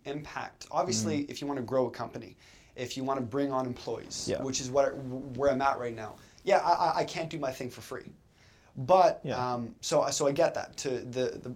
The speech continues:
Speaker 1: the, like, cash in a business is the blood of the company.
Speaker 2: Super, without it, you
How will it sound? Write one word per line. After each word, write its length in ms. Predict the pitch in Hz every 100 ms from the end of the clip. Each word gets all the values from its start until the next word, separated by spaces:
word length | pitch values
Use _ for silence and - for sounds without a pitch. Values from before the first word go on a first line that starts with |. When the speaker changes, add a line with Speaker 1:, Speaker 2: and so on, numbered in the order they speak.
| -
Speaker 1:
the, 80 | -
like, 300 | 123 120 - -
cash 580 | - 165 156 139 - -
in 80 | 127
a 40 |
business 720 | 110 143 143 127 87 - - - _ - -
is 140 | 123
the 100 | 123
blood 280 | 113 135 131
of 80 | 123
the 60 |
company. 340 | 117 117 107 -
Speaker 2:
Super, 420 | - - 156 139
without 360 | 135 135 147
it, 120 | 127
you 60 | 113